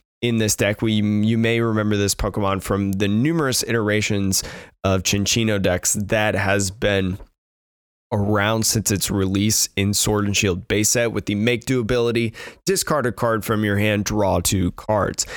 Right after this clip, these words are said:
And then also with Energy Assist as well, it has the ability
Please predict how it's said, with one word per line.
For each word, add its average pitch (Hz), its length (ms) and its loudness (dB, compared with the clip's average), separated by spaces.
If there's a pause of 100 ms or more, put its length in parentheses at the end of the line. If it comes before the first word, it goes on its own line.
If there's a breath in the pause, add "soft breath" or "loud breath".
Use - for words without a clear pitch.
(240 loud breath)
And 175 100 2
then 196 120 0
also 180 340 0
with 165 300 0
Energy 127 480 0
Assist 92 580 0
as 101 320 0
well, 117 480 0
it 120 180 0
has 139 280 0
the 151 120 2
ability 120 560 0